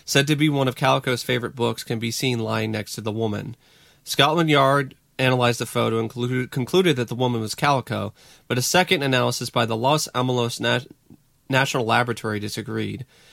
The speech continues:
An F B I analysis of the photo was inconclusive. That's also another reason why the segment might not have shown up on Amazon, because its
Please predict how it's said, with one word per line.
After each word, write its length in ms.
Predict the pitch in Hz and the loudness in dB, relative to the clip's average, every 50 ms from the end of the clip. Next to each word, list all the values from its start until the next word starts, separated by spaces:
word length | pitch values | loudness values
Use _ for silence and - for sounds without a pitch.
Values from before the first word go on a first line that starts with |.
| - - _ - | -20 -20 _ -2
An 80 | 113 127 | 2 2
F 140 | 143 165 - | 2 4 4
B 140 | 180 170 | 4 4
I 80 | 151 147 | 6 4
analysis 460 | 139 135 131 131 127 - 131 120 - | 4 2 2 2 0 -2 -4 -4 -4
of 60 | 127 | -4
the 80 | 113 110 | -4 -4
photo 280 | - - 117 110 110 107 | -2 -2 0 0 0 -2
was 180 | 107 104 - | -2 -4 -4
inconclusive. 920 | 110 104 - 107 101 - - 107 104 101 - - 107 - - 143 - - _ _ _ _ _ _ _ _ _ | -4 -6 -6 -8 -10 -8 -8 -8 -8 -8 -8 -8 -8 -10 -10 -14 -18 -20 _ _ _ _ _ _ _ _ _
That's 180 | - 151 156 185 | 0 2 4 4
also 220 | 180 180 160 175 | 4 4 4 2
another 200 | 160 151 139 139 | 2 2 2 2
reason 260 | 131 135 127 131 120 113 | 2 0 0 0 -2 0
why 360 | 110 113 117 120 117 117 117 | 2 2 4 4 4 2 2
the 120 | 117 113 | 0 -2
segment 420 | 110 - 123 117 110 117 120 - - | -2 0 0 0 0 -2 -4 -4 -4
might 220 | 117 113 - - | -4 -4 -4 -2
not 200 | 117 113 110 107 | -2 -2 -2 -2
have 100 | 104 101 | -4 -4
shown 240 | - - 113 107 110 | -4 -4 -2 -2 -2
up 140 | 110 - 113 | -4 -4 -4
on 100 | 107 104 | -4 -4
Amazon, 440 | 107 110 113 110 - 123 120 120 | -4 -4 -4 -2 -2 -2 0 -2
because 360 | 117 123 - - 131 123 113 120 | -2 -4 -2 0 0 0 0 0
its 280 | - 127 123 - - | -2 -2 -2 -2 -6